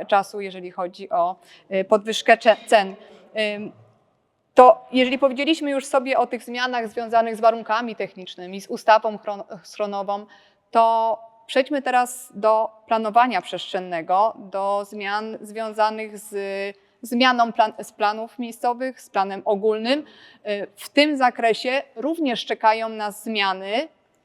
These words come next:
niekoniecznie chyba korzystne dla inwestorów,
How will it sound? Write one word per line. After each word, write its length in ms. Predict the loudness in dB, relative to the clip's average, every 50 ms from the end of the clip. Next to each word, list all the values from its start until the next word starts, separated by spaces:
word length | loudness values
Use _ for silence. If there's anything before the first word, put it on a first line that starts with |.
| _ -6
niekoniecznie 920 | 0 4 6 6 6 6 6 6 4 6 4 0 -2 -4 -6 -6 -4 -4 -4
chyba 320 | -4 -2 0 2 2 2
korzystne 800 | 2 -2 -2 -2 -2 -2 -2 -2 -2 -4 -6 -8 -6 -4 -4 -2
dla 180 | 2 2 2 2
inwestorów, 920 | 0 -4 -8 -6 -4 -4 -6 0 4 4 6 6 6 4 2 0 0